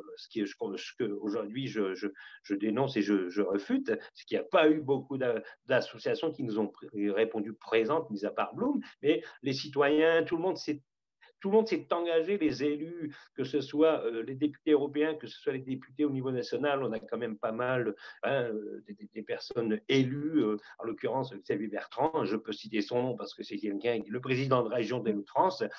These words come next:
a été sans faille à nos côtés par rapport à la pêche électrique. Euh, voilà, que ce soit à défendre la position des pêcheurs des Hauts-de-France,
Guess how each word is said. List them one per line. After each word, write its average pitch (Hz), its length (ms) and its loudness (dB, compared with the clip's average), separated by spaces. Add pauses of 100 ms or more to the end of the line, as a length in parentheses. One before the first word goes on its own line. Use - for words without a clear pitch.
(220)
a - 100 0
été 170 180 -2
sans 117 180 -2
faille 151 300 4
à 123 40 4
nos 113 140 -6
côtés 110 340 -2
par 98 200 -8
rapport 110 180 -4
à 104 60 -6
la 104 80 -12
pêche 110 240 -12
électrique. 175 440 -4 (380)
Euh, 110 180 2
voilà, 165 300 6
que 113 160 -4
ce - 160 -8
soit 127 340 4 (320)
à - 160 -4
défendre 135 480 0
la 123 100 0
position 117 420 -4
des 113 100 -2
pêcheurs 110 300 -6
des 107 80 -2
Hauts-de-France, 175 440 2